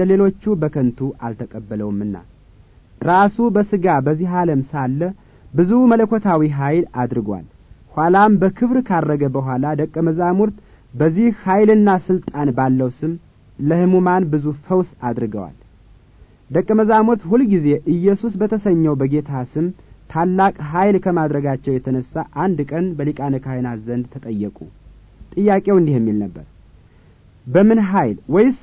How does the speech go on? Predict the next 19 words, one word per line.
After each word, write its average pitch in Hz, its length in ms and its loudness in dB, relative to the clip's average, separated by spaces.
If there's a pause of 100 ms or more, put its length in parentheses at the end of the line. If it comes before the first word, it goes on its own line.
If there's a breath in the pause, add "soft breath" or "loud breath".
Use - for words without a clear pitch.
በማን 196 460 2
ስም 135 240 -4 (600)
እናንተ 143 500 0
ይህን 139 240 -2
ታምር 110 320 -4
አደረጋችሁ?» 101 640 -10 (1600)
በዚያን 113 360 -2
ጊዜ 113 240 -4
ቅዱስ 123 280 -10
ጴጥሮስ 135 420 -6 (360 soft breath)
መንፈስ 175 360 0
ቅዱስን 190 440 0
ተመልቶ 170 420 0 (120)
ለጥያቄው 180 640 0
መልስ 135 340 2
ሰጠ፣ - 280 -8 (420)
እንዲህ 120 220 -2
ሲል፣ 82 200 -16 (800)
«እናንተ 139 420 2